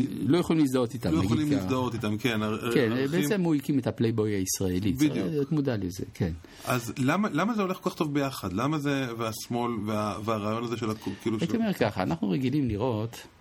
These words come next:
Speaker 1: במתירנות המערבית וכל התופעות הנלוות אליה,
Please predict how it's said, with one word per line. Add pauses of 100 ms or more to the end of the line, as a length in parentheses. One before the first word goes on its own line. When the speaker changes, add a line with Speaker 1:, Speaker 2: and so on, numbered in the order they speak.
(460)
Speaker 1:
במתירנות
המערבית (1000)
וכל
התופעות
הנלוות
אליה,